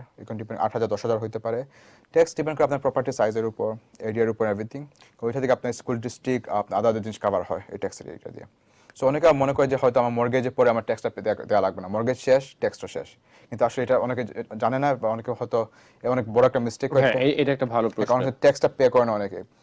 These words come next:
Speaker 1: করার পর দেখা যাবে যে সিটির পর লিন বসায় দেয় ওদের পর। তখন যে সিটির ইয়ে মালিকেরা দাবি করে, হয়তো একটা লিন বসায় দেয়, ফাইন বসায় দেয়। তো এটা আমার মনে হয় সবার জানা উচিত এটা,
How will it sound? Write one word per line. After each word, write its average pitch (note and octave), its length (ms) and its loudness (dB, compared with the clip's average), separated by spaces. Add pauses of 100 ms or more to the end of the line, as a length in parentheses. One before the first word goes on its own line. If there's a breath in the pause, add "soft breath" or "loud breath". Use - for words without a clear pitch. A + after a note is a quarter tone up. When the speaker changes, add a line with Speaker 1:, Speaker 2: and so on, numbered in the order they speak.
(260 soft breath)
Speaker 1:
করার C3+ 160 6
পর C#3+ 100 0
দেখা C#3 180 0
যাবে C3 160 0
যে A2+ 180 2
সিটির C3 280 -2
পর C#3 140 2
লিন A2+ 340 -2
বসায় G#2 240 -2
দেয় F2 120 -6
ওদের F2 120 -10
পর। E2+ 160 -14 (640 soft breath)
তখন B2 220 -6
যে A#2 80 -2
সিটির A#2+ 280 -4
ইয়ে G#2+ 200 -4
মালিকেরা A2+ 320 2
দাবি A2 200 0
করে, A#2 200 2
হয়তো A2 220 -6
একটা G#2 120 -6
লিন A2 180 -4
বসায় A2 220 -2
দেয়, A2 200 -4
ফাইন G#2 280 -2
বসায় G#2 260 -4
দেয়। A#2 160 -8 (560 soft breath)
তো - 300 -4
এটা C#3 120 2
আমার C3+ 380 0
মনে B2+ 120 0
হয় B2 80 -4
সবার B2+ 200 4
জানা A2 200 0
উচিত A#2 220 -6
এটা, B2+ 240 -2